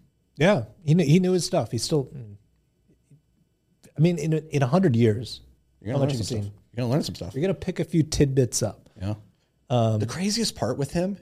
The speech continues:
Speaker 2: is I saw him do an interview a couple months ago. Dude, dude, like, right up to the very end, was
Speaker 1: Sharp.
Speaker 2: sharp as a tack.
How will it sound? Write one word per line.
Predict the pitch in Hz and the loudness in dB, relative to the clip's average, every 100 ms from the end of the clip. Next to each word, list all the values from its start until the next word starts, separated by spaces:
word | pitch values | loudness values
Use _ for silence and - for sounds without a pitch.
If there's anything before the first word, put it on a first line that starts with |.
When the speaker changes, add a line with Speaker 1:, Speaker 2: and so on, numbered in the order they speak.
| - | -4
Speaker 2:
is | 123 123 | -2 -2
I | 147 | -4
saw | 160 196 160 | -2 0 2
him | 143 | 2
do | 127 127 | 2 0
an | 101 | -2
interview | 92 101 120 131 151 - | -4 -6 -4 -4 -6 -12
a | 107 | -10
couple | 123 127 110 92 | -6 -4 -4 -6
months | 95 95 | -10 -6
ago. | 127 143 180 - _ _ _ - | -4 -2 -4 -12 _ _ _ -12
Dude, | 190 127 | -8 -4
dude, | 143 226 147 | 2 2 2
like, | 117 104 | 0 -4
right | 101 123 | -2 2
up | 165 165 | 2 2
to | 147 | 0
the | 127 | 0
very | 117 123 95 | 0 0 -2
end, | 92 123 175 | -4 -4 -6
was | - | -6
Speaker 1:
Sharp. | - 143 190 - - | 0 2 2 -2 0
Speaker 2:
sharp | - - - 143 127 | 4 6 6 4 2
as | 107 | -4
a | 101 | -8
tack. | - 76 - | -12 -14 -16